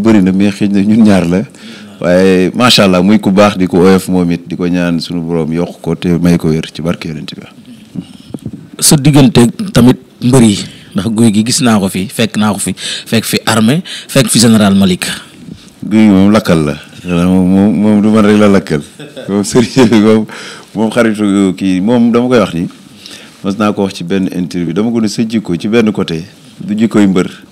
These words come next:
Speaker 1: Euh, dëggu na nag, lu mu la bëgg a wax, wax ko. Ñaareel bi mooy Yàlla xam na ko, euh, nit di ngeen dem ba sekk loo xam ni xarit sax daf fay dox. Man moo ma dal ci ñoom ñëpp, doon na ko général bi moom, moom ba ñëw général sëñ Xaas lañ koy wax. Waaw, moom,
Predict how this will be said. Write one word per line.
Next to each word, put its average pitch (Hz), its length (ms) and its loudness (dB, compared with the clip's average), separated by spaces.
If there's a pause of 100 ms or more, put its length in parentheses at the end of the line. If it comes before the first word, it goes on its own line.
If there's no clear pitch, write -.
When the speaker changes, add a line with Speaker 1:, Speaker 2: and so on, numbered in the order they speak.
(720)
Speaker 1:
Euh, 50 300 -8 (100)
dëggu 123 280 0
na 117 120 4
nag, 101 140 2
lu 113 140 2
mu 127 60 2
la 143 140 4
bëgg 127 80 4
a 120 120 6
wax, 101 60 4
wax 95 160 2
ko. 82 240 -2 (640)
Ñaareel 117 380 0
bi 107 80 -4
mooy 104 220 0
Yàlla 98 220 0
xam 98 200 -8
na 95 100 -4
ko, 85 560 -4
euh, 50 720 -12 (440)
nit 117 220 0
di 117 100 0
ngeen 135 140 4
dem 123 140 4
ba 113 80 4
sekk 123 280 0
loo 104 140 4
xam 92 180 4
ni 139 200 2 (400)
xarit 127 200 4
sax 127 160 2
daf 120 120 2
fay 113 180 4
dox. 92 180 0
Man 107 160 0
moo 117 120 4
ma 113 80 4
dal 101 180 4
ci 95 100 0
ñoom 95 200 4
ñëpp, 117 260 2
doon 101 140 4
na 98 80 0
ko 101 120 -4
général 101 420 2
bi 95 120 0
moom, 117 220 0 (960)
moom 107 200 0
ba 110 80 2
ñëw 110 160 4
général 117 340 4
sëñ 101 140 0
Xaas 92 280 0
lañ 95 140 4
koy 92 140 2
wax. 80 200 -4 (920)
Waaw, 95 200 2
moom, 120 400 6